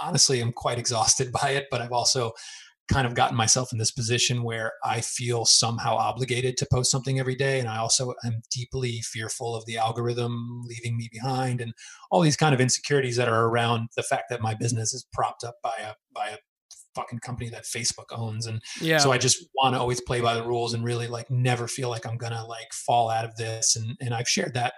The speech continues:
Speaker 1: on, on a, a post, and people are like, "Just take a break." And I'm like, "I want to, but I have this kind of need to just, like, put thing, put things out there and be really, really regular with it and just make sure that, that it's not like, it wasn't my fault that, that I've,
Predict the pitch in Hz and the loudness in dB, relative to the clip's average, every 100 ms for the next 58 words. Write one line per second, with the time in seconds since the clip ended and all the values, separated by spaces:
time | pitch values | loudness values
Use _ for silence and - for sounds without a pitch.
0 | - - 127 120 - - 131 117 120 - | -10 0 2 2 0 0 2 2 -2 -6
1 | - 143 - 117 113 117 113 120 120 123 | -6 -6 0 2 2 -2 -6 -4 -4 -6
2 | - 123 110 - 147 147 143 123 123 123 | -6 -6 -6 0 2 2 0 -2 -2 -2
3 | 123 127 131 127 135 147 - 127 120 117 | -4 -8 -8 -2 0 2 0 0 0 -2
4 | - - - - - 143 127 127 - 131 | -6 -16 -16 -16 2 2 6 6 6 0
5 | 127 117 117 143 139 123 120 113 - 117 | -2 0 4 6 6 4 0 -2 -2 -6
6 | - _ - _ - 160 147 139 - _ | -12 _ -20 _ -2 0 0 -4 -6 _
7 | 151 147 123 123 139 - 131 120 117 127 | 0 4 6 6 6 4 0 0 -2 -2
8 | 123 127 131 127 127 120 120 123 127 123 | -2 4 6 6 2 -4 -2 0 4 4
9 | 120 117 117 - 123 - 143 117 117 120 | 4 2 0 -2 -6 -4 -4 -2 2 2
10 | 127 123 - 131 123 120 - _ 127 123 | 4 2 2 2 -2 -6 -8 _ -6 -6
11 | - _ _ _ - - 139 127 - 139 | -8 _ _ _ -4 2 4 2 0 -4
12 | 123 - 123 131 117 131 123 120 117 - | -4 -6 0 0 0 0 2 4 2 2
13 | 123 113 - 117 - _ 120 117 - 131 | 0 0 -2 -10 -10 _ -10 -10 -8 -8
14 | 135 | -8